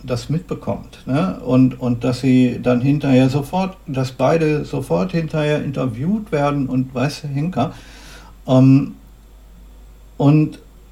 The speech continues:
da ist halt diese Konferenz, denke ich, ein guter, ein guter Platz, dass halt auch mal Leute mit dabei sind, ähm, die man, äh,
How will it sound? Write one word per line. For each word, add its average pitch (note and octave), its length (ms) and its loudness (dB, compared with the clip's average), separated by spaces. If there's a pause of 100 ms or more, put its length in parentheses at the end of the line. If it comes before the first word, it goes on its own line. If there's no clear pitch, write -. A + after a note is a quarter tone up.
(1300)
da D#3+ 560 0 (240)
ist - 240 -8
halt D3+ 240 2 (160)
diese C#3 220 -2
Konferenz, C3 880 0
denke C#3 280 0
ich, C#3 140 -10
ein A#2+ 220 -2
guter, C#3 460 0 (360)
ein B2 60 -2
guter C3 300 -2
Platz, - 400 -4
dass - 400 -8
halt C3 240 -4 (160)
auch - 240 -14
mal C#3 340 -2
Leute C#3 380 -2
mit D3 240 -2
dabei C3 400 2
sind, D3 500 -2
ähm, B2 440 4 (160)
die A#2+ 840 0
man, A2+ 520 -2
äh, A2 260 -6